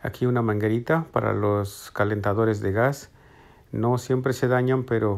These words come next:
bueno, por si acaso cargo aquí un pedacito, no es bastante, ya que venden por pies, pero aquí solamente cargo un pedacito.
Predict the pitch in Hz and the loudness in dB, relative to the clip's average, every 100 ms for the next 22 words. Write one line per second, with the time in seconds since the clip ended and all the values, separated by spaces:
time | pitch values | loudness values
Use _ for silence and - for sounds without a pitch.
0 | 98 107 101 98 104 101 101 117 117 - | -2 -4 -4 -4 -4 -4 -2 -2 -2 0
1 | 113 104 - 113 110 104 110 107 98 127 | 0 0 -2 -4 -4 -2 0 0 -2 -4
2 | 120 113 120 120 117 101 147 143 139 120 | -2 0 0 0 -2 0 -2 -2 -4 -6
3 | - - - - - - - - 110 110 | -10 -20 -20 -20 -20 -20 -14 -8 -4 -2
4 | 110 110 104 101 104 98 127 117 - - | -2 -2 -2 -2 -4 -2 0 0 -4 -6
5 | 110 104 104 113 110 110 107 - 107 107 | -6 -4 -4 -2 -2 -2 -4 -8 -8 -6
6 | 101 104 98 - 95 - | -4 -2 -4 -6 -10 -10